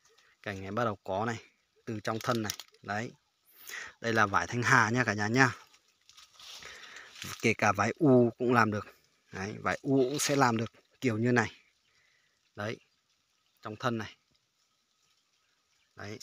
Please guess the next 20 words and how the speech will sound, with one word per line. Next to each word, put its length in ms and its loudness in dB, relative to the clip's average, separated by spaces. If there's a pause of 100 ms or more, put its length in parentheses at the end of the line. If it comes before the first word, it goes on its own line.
(640)
kể 100 -2
cả 180 0
vải 260 -4
u 240 4
cũng 100 4
làm 160 4
được 140 -4
nha. 160 4 (640)
Đấy, 220 -6 (920)
nhưng 180 6
mà 100 2
cây 200 4
vải 240 2
nó 120 0
phải 160 0
đủ, 360 -8
đủ 140 0
lớn 300 4
cả 60 2
nhà, 220 0